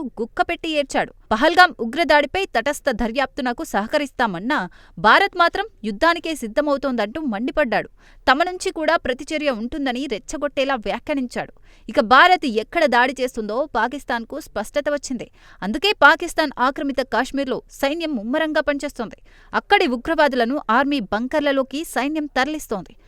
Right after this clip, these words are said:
కొందరిని మాత్రం పౌర ప్రాంతాల్లోకి తరలిస్తున్నారు. ఎందుకు పాక్ ఈ పని చేస్తుంది అంటే భారత్ దాడి చేస్తుందన్న భయం పాకిస్తాన్లో రోజురోజుకు పెరుగుతోంది. నిజానికి ఇలా ఉగ్రవాదులను తరలించడం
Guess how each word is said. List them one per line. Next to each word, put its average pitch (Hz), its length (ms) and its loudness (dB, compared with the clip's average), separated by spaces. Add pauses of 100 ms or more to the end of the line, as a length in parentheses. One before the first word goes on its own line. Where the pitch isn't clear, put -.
(260)
కొందరిని 330 500 4
మాత్రం 262 240 -2 (200)
పౌర 285 220 4 (100)
ప్రాంతాల్లోకి 254 640 -2
తరలిస్తున్నారు. 220 560 -6 (400)
ఎందుకు 262 280 0 (120)
పాక్ 262 320 6
ఈ - 0 - (140)
పని 311 200 2
చేస్తుంది 277 380 -4 (180)
అంటే 247 180 -2 (400)
భారత్ 262 360 6
దాడి 254 280 2
చేస్తుందన్న 254 440 -4 (100)
భయం 220 220 -2 (240)
పాకిస్తాన్లో 240 560 -2 (280)
రోజురోజుకు 302 640 0 (160)
పెరుగుతోంది. - 460 -6 (340)
నిజానికి 339 500 4
ఇలా 311 140 8 (100)
ఉగ్రవాదులను 294 720 2
తరలించడం 247 500 -2